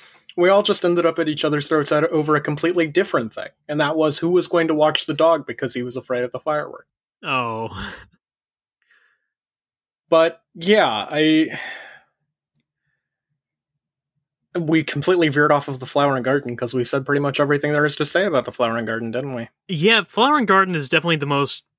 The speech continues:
Speaker 2: low-key of the, of the fe-, festivals. Like, the big draw is the topiaries, and not really a lot you can do
Speaker 1: And
Speaker 2: with
Speaker 1: just
Speaker 2: top-,
Speaker 1: decorations.
Speaker 2: topiaries. <laughs> Yeah.
Speaker 1: Yeah, like I said, there used to be, uh, showcases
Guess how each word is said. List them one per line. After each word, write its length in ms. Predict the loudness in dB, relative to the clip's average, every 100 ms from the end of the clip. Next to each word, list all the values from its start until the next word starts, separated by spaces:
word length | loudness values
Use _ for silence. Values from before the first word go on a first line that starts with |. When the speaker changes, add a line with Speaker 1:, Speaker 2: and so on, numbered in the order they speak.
| _ _ _
Speaker 2:
low-key 540 | -4 -2 -2 -2 -4
of 80 | 0
the, 60 | -2
of 180 | -2 -6
the 60 |
fe-, 100 | -8 -8
festivals. 460 | -4 -4 -2 -4 -4
Like, 360 | -4 -4 -4 _ _ _ _ _ _ _ _ _ -6
the 80 |
big 160 | -2 0
draw 160 | 2 2
is 180 | 2 -2
the 80 |
topiaries, 720 | 0 0 2 2 2 0 -2 -4
and 320 | -6 -8 -16 _ _ _ _ _ _ _ _ _ _ _ _ _ _
not 160 | -2 0
really 120 | 2
a 40 | 2
lot 140 | 2
you 60 | 2
can 160 | -2
do 100 | 0
Speaker 1:
And 60 | 0
Speaker 2:
with 80 | 2
Speaker 1:
just 100 | 2
Speaker 2:
top-, 80 | 0
Speaker 1:
decorations. 680 | 2 2 2 2 0 -2 -2
Speaker 2:
topiaries. 60 | -2 -2 -6
<laughs> 0 |
Yeah. 60 | -14 -16 _ _ _ _ _ _ _ _
Speaker 1:
Yeah, 360 | -4 -2 -4 -10 _ _
like 160 | 2
I 60 | 2
said, 300 | 2 2 2
there 120 | 0
used 220 | 0 -2
to 40 | -2
be, 240 | -2 0
uh, 520 | 2 2 2 2 0 -2 _ _ _ _ _ _
showcases 800 | 0 0 2 0 0 -6 -6 -16